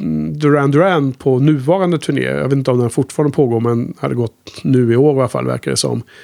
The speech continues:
gör det som en hyllning då till Bowie som ju är död och, eh, som de, de kör lite av Space Oddity i en låt där.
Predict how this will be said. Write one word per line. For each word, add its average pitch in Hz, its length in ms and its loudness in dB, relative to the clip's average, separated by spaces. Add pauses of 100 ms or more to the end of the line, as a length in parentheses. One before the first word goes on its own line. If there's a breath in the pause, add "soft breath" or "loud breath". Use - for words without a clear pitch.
(300 loud breath)
gör 131 180 2
det 123 100 0
som 123 140 2
en 120 80 2
hyllning 135 400 2
då 123 120 0
till - 180 -2
Bowie 65 360 -2
som 73 280 -4
ju - 160 -4 (680 loud breath)
är 143 80 2
död 190 360 2
och, - 400 -2
eh, 147 160 4
som 147 300 2
de, 143 400 2
de 135 120 0
kör 120 360 -2 (140)
lite 123 260 -4
av - 80 -6
Space - 360 -8
Oddity 69 280 -8
i - 20 -4
en 67 140 -6
låt 69 200 -10
där. 78 200 -10